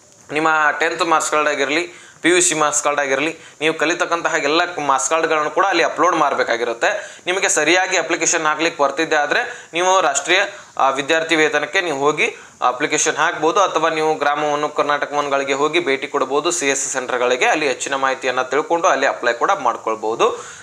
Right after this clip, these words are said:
So ನಿಮ್ಮ ಕಾಲೇಜಲ್ಲಿ ಕೂಡ ಹೆಚ್ಚಿನ ಮಾಹಿತಿಯನ್ನ ತಿಳ್ಕೊಳ್ಬೋದು. ಅಲ್ಲಿ ಕೂಡ ಒಂದ್ ಸ್ವಲ್ಪ ಡಾಕ್ಯುಮೆಂಟ್ಸ್‌ಗಳನ್ನ ಕೊಡ್ಬೇಕಾಗಿರುತ್ತೆ. ಈಗ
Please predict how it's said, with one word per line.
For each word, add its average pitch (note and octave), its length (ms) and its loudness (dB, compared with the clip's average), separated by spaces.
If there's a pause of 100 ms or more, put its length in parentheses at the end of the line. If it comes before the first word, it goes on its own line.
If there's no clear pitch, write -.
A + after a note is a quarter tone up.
(140)
So F3+ 240 4
ನಿಮ್ಮ E3 260 2
ಕಾಲೇಜಲ್ಲಿ C#3+ 540 0
ಕೂಡ E3 180 2
ಹೆಚ್ಚಿನ C#3 300 0
ಮಾಹಿತಿಯನ್ನ B2+ 420 0
ತಿಳ್ಕೊಳ್ಬೋದು. B2 720 2
ಅಲ್ಲಿ - 440 -8
ಕೂಡ D#3+ 160 0
ಒಂದ್ E3+ 280 0
ಸ್ವಲ್ಪ D3+ 240 -2
ಡಾಕ್ಯುಮೆಂಟ್ಸ್‌ಗಳನ್ನ C3+ 720 0
ಕೊಡ್ಬೇಕಾಗಿರುತ್ತೆ. C3 1300 0
ಈಗ B2 120 -2